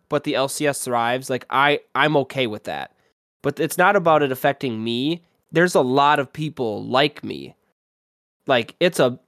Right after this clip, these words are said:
even if it's the minority, it's a large minority, and that minority chunk has been with you for, like,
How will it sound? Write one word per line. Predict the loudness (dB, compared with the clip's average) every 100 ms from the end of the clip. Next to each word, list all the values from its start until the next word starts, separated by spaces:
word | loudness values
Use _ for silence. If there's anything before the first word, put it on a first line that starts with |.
| -2
even | 2 2
if | 0
it's | -4 0
the |
minority, | 2 2 2 4 2 2 0
it's | 0 4
a | 2
large | 2 2 4 2 0
minority, | -2 0 0 0 0 -2 -2
and | 0 2
that | 2
minority | 2 2 2 2 0
chunk | -4 -2 0 0 -8 -6
has | -4 -4
been | -2 2 2 2 -2 0
with | 0 0 -2
you | 0 0
for, | -2 0 2 2 0 -2 -6 _ _ _ _ _ _ _ _ -2
like, | -2 -2